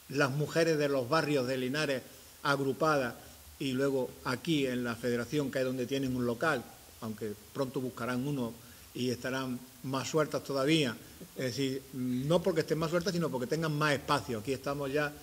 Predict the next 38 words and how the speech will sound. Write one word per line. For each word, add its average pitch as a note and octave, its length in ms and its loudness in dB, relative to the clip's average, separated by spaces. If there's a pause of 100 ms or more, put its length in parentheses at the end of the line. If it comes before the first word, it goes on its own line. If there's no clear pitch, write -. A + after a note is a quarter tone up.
(240)
bastante, D#3 480 -2
pero A2 540 -4 (140)
seguiremos D3 440 0
achuchando D3+ 380 -2
y D3+ 60 4
apoyando C#3+ 400 0
para C3+ 140 -2
que B2 60 -2
tengan C#3+ 320 -4
más D3 140 -2
espacio C3 400 -4
todavía. A2 380 -2 (200)
Pero D3+ 140 4
esto G3+ 140 2
que G3 80 4
están F#3 200 2
haciendo D#3+ 400 2
hoy E3 200 4 (220)
no E3 120 4
deja F#3 200 4
de F3+ 60 4
ser F3+ 240 4 (280)
un G#3 160 6
detalle, E3 440 6 (840)
un E3+ 120 4
detalle A#2+ 420 4
para, G3+ 420 6 (560)
para C#3 240 0
concienciar D3+ 560 4
a G#3+ 40 8
la G3+ 120 6
gente G3 380 2
que D#3 260 0 (320)
hay G3+ 360 8
que F#3 160 4
preocuparse D3+ 800 4
de B2 160 4
esto A2 320 -6